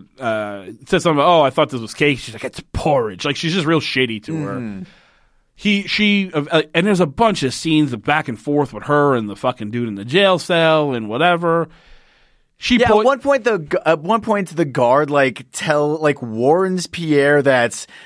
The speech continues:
Speaker 2: the Monsieur de P-, Paris might not actually die and that he might get executed the next day.
Speaker 1: Right.
Speaker 2: And we don't know why that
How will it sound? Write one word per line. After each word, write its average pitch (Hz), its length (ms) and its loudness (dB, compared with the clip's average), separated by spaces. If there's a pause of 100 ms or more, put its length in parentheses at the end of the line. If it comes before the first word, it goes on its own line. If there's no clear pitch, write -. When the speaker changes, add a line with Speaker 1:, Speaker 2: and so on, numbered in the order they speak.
Speaker 2:
the 131 480 2 (340)
Monsieur 147 540 0
de 135 120 0
P-, 139 240 -2
Paris 131 520 -2
might 123 300 -2
not 120 220 2
actually 113 380 -2
die 95 600 -2 (320)
and 123 160 2
that 123 140 2
he 127 100 2
might 139 240 2
get 127 140 -2
executed 120 560 -2
the 98 80 -8
next 95 240 -4
day. 92 400 0
Speaker 1:
Right. 110 520 -2
Speaker 2:
And 151 440 0 (400)
we 170 180 -4
don't 196 220 -4
know 180 100 -4
why 127 1080 0
that 127 440 0